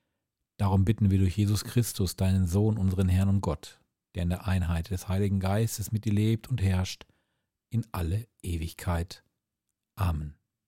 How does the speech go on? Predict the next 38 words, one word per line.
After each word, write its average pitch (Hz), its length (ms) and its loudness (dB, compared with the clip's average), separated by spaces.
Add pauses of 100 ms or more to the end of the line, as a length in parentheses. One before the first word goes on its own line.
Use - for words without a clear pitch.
(3000)
Und 101 140 -8
so 98 80 2
bitten 104 260 4
wir 98 80 4
nun 101 400 6
kurz 104 260 0
vor 98 120 -2
Schluss - 520 -2
wieder 92 260 0
um 85 120 -4
den 87 200 -4
Segen 85 240 -4
Gottes. 85 400 -4
Ich - 160 -16
danke 147 280 2
euch, 98 140 4
dass 92 160 0
ihr 98 80 0
dabei 87 320 -2
wart. 117 240 0 (920)
Die 85 60 -18
nächste 98 280 -2
Laudes 101 340 6
feiern 95 280 2
wir 92 80 4
gemeinsam 85 680 0
am 85 200 -6
kommenden 110 380 6
Montag, 98 720 2 (420)
dem 139 120 2
vierten 92 380 0
März. - 520 -10 (540)
Bis - 140 -8
dahin 95 280 4
wünsche 104 220 4
ich 104 40 2
euch 98 180 0
ein 95 320 2